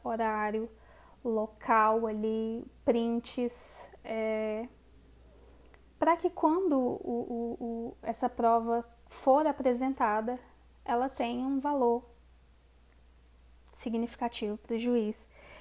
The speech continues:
e pra causa. Então, essas, é, essas foram as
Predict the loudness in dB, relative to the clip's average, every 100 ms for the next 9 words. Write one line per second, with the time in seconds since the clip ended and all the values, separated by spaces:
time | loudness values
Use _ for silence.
0 | -12 -10 -2 -2 -2 -10 -10 -12 -14 -20
1 | -20 -20 -20 -14 -10 -6 -2 -2 -2 -2
2 | -4 -2 -2 -2 -6 -10 -20 -20 -20 -14
3 | -6 -4 -2 -4 -6 -10 -6 -4 -4 -2
4 | -2 0 -2 -2 -4